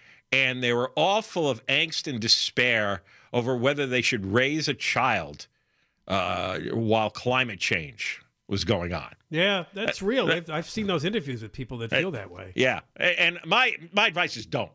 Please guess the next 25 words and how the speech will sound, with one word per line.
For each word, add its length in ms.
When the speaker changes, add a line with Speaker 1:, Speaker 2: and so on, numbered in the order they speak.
Speaker 1:
please, 360
okay? 320
'Cause 160
obviously 480
you 160
two 160
are 80
nuts, 500
and 240
you're 100
gonna 160
raise 320
a 60
neurotic 480
mess 260
of 80
a 60
child, 420
so 140
why 160
don't 200
you 60
just, 340
like, 280
uh, 260